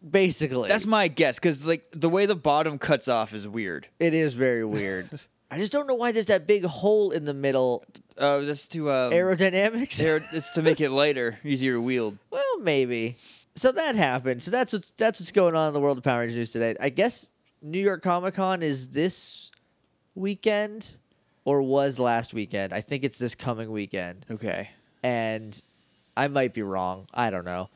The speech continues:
Speaker 2: <laughs>
Speaker 1: Um, and I think there is gonna be a presentation on Saturday, and you'll be able to watch it live if you're not a schmuck and work like we do. Uh, it's, like, at eleven Eastern.
Speaker 2: Oh, yeah, I'll be, like, on lunch.
Speaker 1: Yeah.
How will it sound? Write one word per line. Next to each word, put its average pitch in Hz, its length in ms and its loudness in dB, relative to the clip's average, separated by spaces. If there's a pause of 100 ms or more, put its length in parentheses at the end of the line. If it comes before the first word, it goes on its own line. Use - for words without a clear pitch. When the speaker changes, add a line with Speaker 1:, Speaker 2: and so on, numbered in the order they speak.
(100)
Speaker 2:
<laughs> 131 440 -10 (200)
Speaker 1:
Um, 123 300 0
and 131 120 -2
I 131 80 0
think 185 300 -2
there 202 160 2
is 165 140 0
gonna 175 100 0
be 165 160 2
a 135 60 2 (480)
presentation 135 1120 0 (160)
on 110 200 -4
Saturday, 107 1080 -2
and 131 100 -6
you'll 131 80 0
be 147 140 2
able 196 260 4
to 185 140 0
watch 165 380 0
it 131 100 2
live 123 440 2
if 117 160 -4
you're 120 120 -2
not 117 180 -2
a 110 40 -2
schmuck 110 420 -4
and 104 100 -8
work 107 240 0
like 98 180 -6
we 104 180 -2
do. 95 300 -10 (400)
Uh, 101 220 -2
it's, - 80 -8
like, 117 140 -2
at 113 100 0
eleven 101 640 -4 (440)
Eastern. 101 500 -6
Speaker 2:
Oh, 120 80 2
yeah, 104 180 -2
I'll 107 80 -2
be, 120 180 -2
like, 104 200 -4 (240)
on 117 180 -6
lunch. 110 420 -6 (200)
Speaker 1:
Yeah. 104 400 0